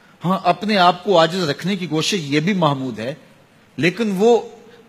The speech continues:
इस कैफियत में थे कि वो फितरतन, तबअन उनकी तबीयत में इनकिसारी थी और उनकी तबीयत में इज्जत था। और अल्लाह ताला जल्ला शनहू को इज्जत बहुत पसंद है। ये बातें मैं आपसे वो कर रहा हूँ जो मेरा सिर्फ विजदान ही नहीं कहता, बल्कि जो मेरी आंखों ने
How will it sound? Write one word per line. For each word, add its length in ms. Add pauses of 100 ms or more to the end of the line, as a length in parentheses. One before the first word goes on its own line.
(120)
इस 180
कैफियत 560
में 240
थे 140
कि 160
वो 400 (100)
फितरतन, 580
तबअन 600
उनकी 300
तबीयत 420
में 80
इनकिसारी 520
थी 120
और 60
उनकी 220
तबीयत 420
में 200
इज्जत 400
था। 180 (480)
और 80
अल्लाह 200
ताला 240
जल्ला 300
शनहू 400
को 340
इज्जत 400
बहुत 260
पसंद 400
है। 180 (140)
ये 120
बातें 340
मैं 120
आपसे 360
वो 200
कर 160
रहा 240
हूँ 420
जो 480
मेरा 200
सिर्फ 380
विजदान 480
ही 120
नहीं 140
कहता, 480
बल्कि 340
जो 160
मेरी 260
आंखों 380
ने 140